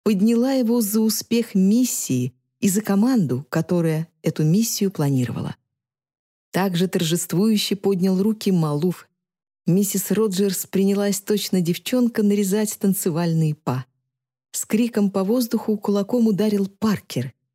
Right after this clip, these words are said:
Юджин поднял Миртл и закружил в объятиях.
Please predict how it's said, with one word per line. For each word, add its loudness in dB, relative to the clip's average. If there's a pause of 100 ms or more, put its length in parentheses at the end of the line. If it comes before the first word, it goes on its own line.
(460)
Юджин 0
поднял 0
Миртл 0 (260)
и 2
закружил 0
в -2
объятиях. -4